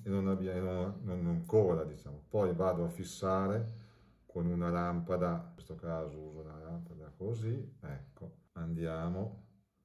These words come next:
a fare gli altri. Per cambiare un po', per avere sfumature, magari allu-, aggiungo un po' di, di dark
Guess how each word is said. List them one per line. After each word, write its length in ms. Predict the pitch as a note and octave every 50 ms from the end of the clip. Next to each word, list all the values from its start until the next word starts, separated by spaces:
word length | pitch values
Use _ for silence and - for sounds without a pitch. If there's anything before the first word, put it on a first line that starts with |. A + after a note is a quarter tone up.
| _ _ _
a 120 | - E2+
fare 360 | E2+ - - E2+ D#2+ D#2+ E2 D#2+
gli 80 | F2+
altri. 340 | F#2+ E2+ D#2+ D2+ C#2+ - -
Per 500 | - - A#2+ B2+ A2 G2+ F2+ - - - - _ _ _ _ _ _ _ _
cambiare 520 | _ - - E2 E2+ E2+ E2+ F2+ F#2 F2+ F2
un 160 | E2+ E2+ E2+
po', 200 | - G2 F#2 -
per 160 | - F2+ E2
avere 300 | F2 F2 F2 G2 F#2 F2+
sfumature, 720 | F2 - - F#2+ F#2+ G#2+ A2+ A2+ A2+ G#2+ G2+ A2+ B2 A2
magari 320 | F#2 E2+ D#2+ E2 F2+ F2+ F2
allu-, 320 | E2+ E2 E2 E2+ F#2+ -
aggiungo 560 | - G2 E2 C#2+ D2+ E2 E2+ F2 F2+ E2+ D#2+
un 200 | E2 D#2+ D#2+ D#2+
po' 520 | - - F#2 F2+ F2 E2+ E2 - - - - _ _ _ _ _ _ _ _ _ _ _ _ _
di, 340 | - - F2+ F2+ F2 E2 - - - - _ _ _ _ _ _ _ _ _ _ _ _ _ _ _
di 200 | - G2 F2+ A2
dark 800 | A2 G2 F#2 F2 F2 F2 F2+ G2 G2 - - - C3+ D3+ - -